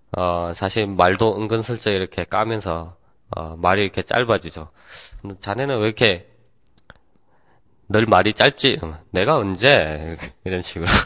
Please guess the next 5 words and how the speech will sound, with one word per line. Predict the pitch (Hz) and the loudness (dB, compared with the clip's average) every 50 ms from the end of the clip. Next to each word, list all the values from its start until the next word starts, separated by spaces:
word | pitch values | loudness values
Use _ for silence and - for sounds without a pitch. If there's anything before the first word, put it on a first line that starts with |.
| - - - | -2 -10 -14
<laughs> | 147 135 101 - _ - | -12 -12 -12 -12 _ -6
이야기하는 | 87 87 90 - 90 85 80 87 87 82 | -6 -6 -4 -4 -4 -4 -4 -4 -6 -8
것이죠. | 82 - - - - - - _ _ - - - _ _ | -10 -14 -16 -18 -18 -18 -18 _ _ -20 -20 -20 _ _
그렇지만은, | - 139 151 151 - 147 143 143 143 151 165 175 170 - - | 2 2 2 2 2 6 8 8 8 8 6 2 0 -6 -8
어, | - 110 104 98 95 92 90 90 90 87 87 87 | -4 0 0 2 2 0 -2 -2 -4 -6 -8 -10